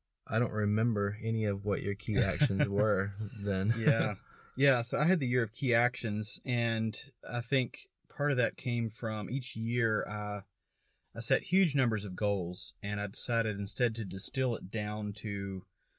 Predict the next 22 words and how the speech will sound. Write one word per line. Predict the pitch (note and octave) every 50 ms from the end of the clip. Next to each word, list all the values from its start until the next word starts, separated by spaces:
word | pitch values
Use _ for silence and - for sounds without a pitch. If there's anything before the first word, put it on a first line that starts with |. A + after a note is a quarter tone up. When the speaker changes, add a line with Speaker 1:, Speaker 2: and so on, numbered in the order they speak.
| _ _ _
Speaker 2:
what | - G2+ B2
ended | B2+ B2 A2+ A#2
up | G2 E2+
being | G2+ A2 G#2+ G#2 F#2+
four, | - - - - C3+ B2+ B2 A#2 A2 G#2+ G#2+ G#2 G2+ F#2 - _ _ _ _ _ _ _ _ _ _ _ _ _ _ _ _ _ _ _ _ -
four | - E3 E3+ D3+
things | B2+ - - B2 A#2 G#2+ G2+ G2 G2 F#2+ - - - G#2
that | G#2+ G#2 -
I | -
wanted | G2+ G2 G#2 A2 A2 G#2+ G2+ F#2+ -
to | - -
focus | - - A2+ G#2+ G#2 G#2+ F#2+ -
on. | G2 F2+ F2+ F2 F2+ F2+ G2 G2+ G2 F#2+ F#2 F#2+ G2+ G#2 - _ _ _ -
Speaker 1:
Mm. | G2
Speaker 2:
Um, | G2 G2 G2 F#2+ F#2+ E2+ E2
one | G#2+ G#2+ A#2+ B2+ C3 C3 C3+ B2+ A2+
was, | A2 G#2+ G#2 G#2 G2+ G2+ G2+ G2 F#2+ F#2+ - - - - - - -
uh, | F#2 F#2 F#2+ F#2+ F#2+ G2
regular | G#2 A2 A2 A2+ A2 G#2 G#2
prayer | F#2+ - - - G#2+ G#2 G2+
time. | - - G#2 F#2+ F#2 F#2 F#2 F#2+ F#2 -
Speaker 1:
Mm-hmm. | G#2 G2 F#2+ - G2 G2 G2